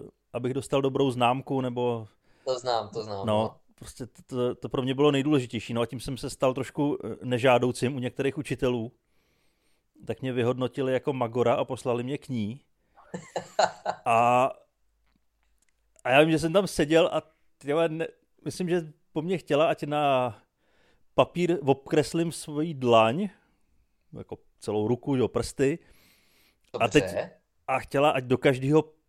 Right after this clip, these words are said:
Speaker 1: prstu napíšu, co mě trápí, nebo co. A já jsem tam z toho dostal takovej záchvat smíchu, <laughs> že mě poslala pryč. A tím skončila moje celá psychologie.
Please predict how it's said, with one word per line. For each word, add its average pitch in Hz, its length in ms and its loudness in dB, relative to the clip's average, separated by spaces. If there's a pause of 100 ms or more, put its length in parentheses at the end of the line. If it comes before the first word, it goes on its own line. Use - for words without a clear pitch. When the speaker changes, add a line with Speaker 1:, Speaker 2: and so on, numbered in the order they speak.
(120)
Speaker 1:
prstu - 380 -2
napíšu, 143 720 -2
co - 200 -6
mě 135 200 -2
trápí, 143 680 -2
nebo 135 240 -2
co. 135 280 -2 (760)
A 135 80 0
já 143 140 6
jsem 143 160 -2
tam 143 140 2
z - 60 -12
toho 151 180 2
dostal 151 340 4
takovej 147 400 2
záchvat 156 440 4
smíchu, 165 420 2
<laughs> 233 120 0
že 160 200 4 (100)
mě 180 140 8 (260)
poslala 156 520 4
pryč. 147 480 0 (640)
A 139 100 2
tím 147 300 0
skončila 139 520 -2
moje 120 280 -2
celá 117 420 0
psychologie. 107 680 -8